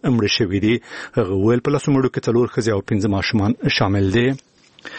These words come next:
د ترکیه حکومت له تروریستي ډلو سره د ارتباط په تور تر دوه زره اوه سوه ډیر کسان له دندو لرې کړل.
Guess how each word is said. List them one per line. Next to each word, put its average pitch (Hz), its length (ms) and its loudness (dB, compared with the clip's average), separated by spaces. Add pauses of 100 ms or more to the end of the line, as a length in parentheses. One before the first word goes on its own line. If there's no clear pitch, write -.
(560)
د 131 240 4
ترکیه 175 300 0
حکومت 165 360 0
له 143 140 0
تروریستي 139 400 2
ډلو 131 180 4
سره 131 180 2
د 123 140 4
ارتباط 117 360 -2
په 123 120 -2
تور 120 300 2
تر 120 120 2 (280)
دوه 135 240 4
زره 135 240 2
اوه 123 380 2
سوه 123 220 2 (140)
ډیر 135 260 4
کسان 104 360 -2
له 98 160 0
دندو 101 280 2 (200)
لرې 107 520 2
کړل. 95 240 -2